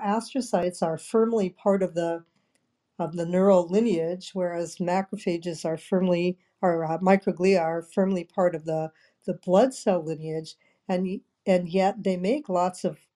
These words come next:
molecules in common. You know, and they have, in the brain at least, they have a number of functions in common. So there's this, this convergence that's going on. Um,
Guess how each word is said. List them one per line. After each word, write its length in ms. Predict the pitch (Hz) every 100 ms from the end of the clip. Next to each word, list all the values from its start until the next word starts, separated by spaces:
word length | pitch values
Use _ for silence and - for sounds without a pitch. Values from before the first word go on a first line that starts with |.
| -
molecules 800 | 180 202 240 233 180 160 151
in 140 | 165 151
common. 600 | - 196 202 - - 226 _ _ _ _ _ _ _ _ _ _ -
You 80 | 165
know, 160 | 165 202
and 160 | 175
they 160 | 180 185
have, 520 | 196 - 180 180 175 - -
in 140 | 180
the 80 | 170
brain 320 | 170 185 233
at 140 | 180
least, 380 | 165 156 180 -
they 140 | 180 180
have 300 | 175 175 175
a 80 |
number 520 | 175 175 175 170 180 -
of 220 | 190 - _ _
functions 640 | - 226 247 - 202 180
in 160 | 165 156
common. 420 | - 165 156 156
So 220 | 160 180
there's 360 | 165 170 175 170
this, 320 | 170 165 - _ _ _ - -
this 160 | 170 -
convergence 880 | - 165 208 311 302 180 165 -
that's 220 | - 160 -
going 340 | 175 165 160
on. 460 | 160 160 170 214 214 _ _ _ _ -
Um, 360 | 175 180 185